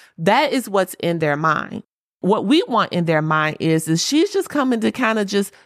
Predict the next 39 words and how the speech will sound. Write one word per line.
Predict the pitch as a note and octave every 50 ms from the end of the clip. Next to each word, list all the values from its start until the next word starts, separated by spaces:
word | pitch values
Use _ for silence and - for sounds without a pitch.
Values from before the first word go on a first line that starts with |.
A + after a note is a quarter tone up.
| _
take | - - B3+ B3+ - A#3
a | G#3
glimpse | F3 - F#3 A#3 B3+ - - - -
or | - - G3 F#3
get | F3+ G3 A3 A3 -
a | - F#3
snapshot | - - G#3 G#3 G#3 B3 C4 - - A3 G#3+ F#3+
of | F#3 F#3 F3
what's | F3+ F3 - -
happening | - C4+ D4 D#4 - - G3 F3+ E3+ E3+ E3+ - _ _ _
so | - - A#3+
that | A3+ A3 G#3
we | F#3+ G#3 F#3
can | - F#3 E3+
get | D#3+ D3+ - E3
better. | E3 F3+ D#3+ C3+ - - - - - _ _ _ _ _ _ _ _ _ _ _ _ _ _ -
She | - - - C#4+
wants | D4 C4 C4 A#3+ A#3+ - -
to | A3+ G3+
come | - B3 G#3+ G#3 G#3+
in, | - B2+ A3 G#3+ G3+ F#3 F3 E3+ E3+
or | - - F3 E3+
he | F3 - - D4 D#4
wants | D4+ A#3+ G3 F#3+ F#3+ -
to | - E3
come | - - F#3 D#3 -
in | - A#3+ A#3 G#3 G3
and | - - F#3
just | F3 - G#3 G#3+ - -
kinda | - - A3 G#3+ F#3+
look | F3 F3 G3 G#3 -
and | - E3+ D#3+ F3
see | - - - G#3 A#3 C4+ D4 D#4+ - - - _ _
what's | - E3 G3 F#3+ G3+ -
happening | - - - E3+ F3 - - A#3+ A#3+ A#3 G#3
and | G3 F#3
what's | F3 E3+ E3+ -
going | E3+ D3+ E3 D#3+ D3+ D3+ D#3+
on. | E3+ E3+ D3+ - - -